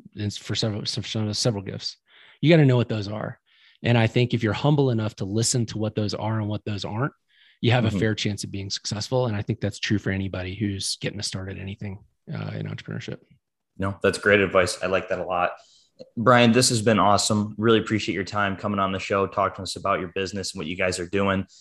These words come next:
Speaker 2: It, I know you mentioned it earlier, but you don't mind plugging it again. If someone wants to get in contact with you, give you some feedback, or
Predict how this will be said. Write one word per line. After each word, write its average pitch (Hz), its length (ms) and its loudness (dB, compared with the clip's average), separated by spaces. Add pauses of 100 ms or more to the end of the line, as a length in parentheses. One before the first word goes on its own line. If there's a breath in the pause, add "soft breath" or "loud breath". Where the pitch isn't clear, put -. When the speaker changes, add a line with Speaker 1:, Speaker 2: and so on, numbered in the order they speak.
(160 soft breath)
Speaker 2:
It, 107 220 4
I 107 80 8
know 113 100 6
you 107 140 4
mentioned 107 400 0
it - 20 -2
earlier, 107 320 2
but 104 140 -2
you 101 80 -4
don't 98 100 -6
mind 92 200 -8
plugging 101 260 -2
it 95 160 -2
again. 98 340 0
If 90 80 -4
someone 101 240 -4
wants 98 180 0
to - 80 -4
get - 80 0
in 92 60 -8
contact 95 480 0
with 98 140 0
you, 98 180 2
give 95 160 -2
you 92 140 -2
some 85 240 -6
feedback, 104 560 2
or 87 180 -2